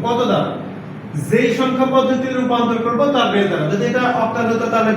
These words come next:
অক্টালের বেস কত? আট, আট দ্বারা ভাগ করতাম। হেক্সাডেসিমালের বেস হচ্ছে ষোলো, তাহলে ষোলো দ্বারা ভাগ করতাম। যেহেতু বাইনারির বেস হলো দুই, তাই আমরা ঊনত্রিশকে দুই দ্বারা ভাগ করব। তাহলে দুই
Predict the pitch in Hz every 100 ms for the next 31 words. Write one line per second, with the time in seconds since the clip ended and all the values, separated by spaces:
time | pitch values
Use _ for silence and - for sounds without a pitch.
0 | - 208 - 214 208 202 196 202 202 208
1 | 202 196 208 202 208 190 196 196 170 180
2 | 180 - - - - 202 233 226 220 220
3 | 220 208 208 220 226 208 240 214 202 214
4 | 214 214 226 220 202 202 202 202 196 185
5 | - - - - 202 269 269 285 - 247
6 | 220 247 254 262 226 214 226 - 254 254
7 | - 208 262 - - - - - 220 233
8 | 233 240 294 - - 226 226 226 233 233
9 | 226 - 269 294 285 - - 190 226 247
10 | 240 220 208 220 - 160 185 190 185 175
11 | 147 - - - - - - 226 247 240
12 | - 220 254